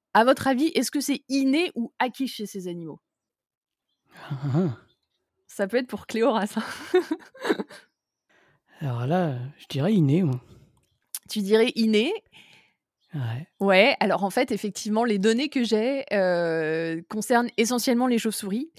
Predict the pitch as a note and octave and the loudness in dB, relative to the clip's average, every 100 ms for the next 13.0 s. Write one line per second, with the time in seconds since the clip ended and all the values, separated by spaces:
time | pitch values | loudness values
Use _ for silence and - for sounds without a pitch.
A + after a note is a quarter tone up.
0 | - - - - - - A3 A3+ - A3 | -14 -12 -14 -18 -20 -4 2 2 2 2
1 | G#3+ G#3 A#3 A#3 C4 A#3 A3 G#3+ A3+ - | 4 2 0 2 2 2 0 2 0 -2
2 | - - G#3+ G#3 G3+ F#3+ F3+ F3+ F3 E3+ | -10 -2 0 0 0 0 0 0 -2 -2
3 | E3 E3 D#3+ D#3 D3+ D#3 A#2+ G#2 F2 D2+ | -2 -4 -4 -6 -6 -8 -8 -10 -10 -10
4 | B1 A#1+ G1+ G1+ G1+ - - - - E3+ | -12 -14 -14 -16 -18 -18 -20 -20 -18 -12
5 | F3+ - G3 C4+ C4 G#3 G#3 G#3+ G3 F#3+ | -10 -10 -8 -2 0 0 0 0 -2 -2
6 | F#3+ F#3+ F#3+ F3+ F#3 F3+ F3 F3+ F3+ F3+ | -2 -4 -4 -4 -6 -8 -14 -6 -4 -4
7 | F3+ E3+ E3+ F3 F3 F3 E3 - E3+ F3 | -6 -6 -8 -6 -6 -8 -10 -12 -14 -10
8 | E3+ E3 D#3+ D#3+ E3+ E3 D#3+ E3 F3+ F3+ | -8 -6 -6 -6 -4 -2 -4 -4 -4 -4
9 | - F3 A3 C4 - - - - - - | -6 -8 -4 -4 -6 -14 -20 -20 -20 -8
10 | - F#3 F3 E3+ E3+ E3 D#3+ F#3 G#3+ G#3+ | -2 0 0 -2 -4 -8 -6 0 2 2
11 | G#3+ G#3+ G#3+ A#3 E4+ E4 B3 A3+ - C4 | 0 -2 -2 -2 -4 -6 -8 -8 -8 -2
12 | G#3 - B3+ C#4+ - A#3+ A3 - A3 A#3+ | -2 0 0 0 -2 -2 -2 -4 -6 -6